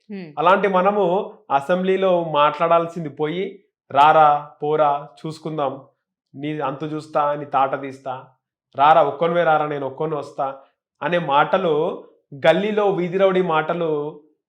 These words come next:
Speaker 2: మరి ఎమ్మెల్యే మాట్లాడితే దానికి అర్థం ఉందని సాక్షాత్తు వెంకయ్య నాయుడు లాంటి ఒక సీనియర్ రాజకీయ నాయకుడు మాట్లాడాడు.
Speaker 1: ఓకే.
Speaker 2: అయితే అలాంటి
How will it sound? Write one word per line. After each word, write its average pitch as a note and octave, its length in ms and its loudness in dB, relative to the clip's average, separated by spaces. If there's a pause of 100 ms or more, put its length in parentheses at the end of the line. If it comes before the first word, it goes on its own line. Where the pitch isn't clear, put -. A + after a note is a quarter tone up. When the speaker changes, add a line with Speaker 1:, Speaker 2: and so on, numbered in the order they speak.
Speaker 2:
మరి C#3+ 320 -4
ఎమ్మెల్యే D3+ 540 -2
మాట్లాడితే D3 540 -2
దానికి C3+ 280 -2
అర్థం C3+ 240 -4
ఉందని D3 600 -8 (340)
సాక్షాత్తు E3 380 -4
వెంకయ్య D#3 420 -6
నాయుడు F3 340 -2
లాంటి D#3+ 680 -6 (260)
ఒక C#3 440 2 (140)
సీనియర్ G#3 300 2
రాజకీయ E3 360 2
నాయకుడు D#3 480 -6 (300)
మాట్లాడాడు. C#3 920 -6
Speaker 1:
ఓకే. - 220 -20 (320)
Speaker 2:
అయితే G#3 420 -4
అలాంటి F#3 800 -2